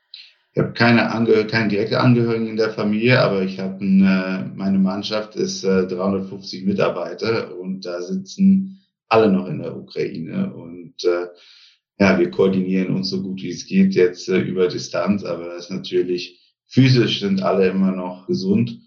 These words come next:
aber psychisch merkst du, dass das wirklich, wirklich hart an sie zerrt. Also die meisten Calls mit meinen Mitarbeitern,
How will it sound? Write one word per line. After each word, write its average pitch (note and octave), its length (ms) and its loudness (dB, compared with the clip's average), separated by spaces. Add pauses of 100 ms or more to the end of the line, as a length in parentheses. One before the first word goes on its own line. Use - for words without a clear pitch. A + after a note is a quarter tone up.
(420)
aber F2+ 380 2
psychisch G2 520 2
merkst F#2+ 440 -6
du, F#2 420 -2
dass F2+ 280 -6
das F2 200 -12
wirklich, F#2 480 -4
wirklich F#2 400 -6
hart F2 220 -4
an E2+ 180 -8
sie E2+ 140 -16
zerrt. F2 400 -2
Also E2+ 240 -14
die F#2+ 100 -8
meisten F#2+ 480 -2
Calls G2+ 300 2
mit G2 160 0
meinen F#2+ 200 -2
Mitarbeitern, G2 760 -2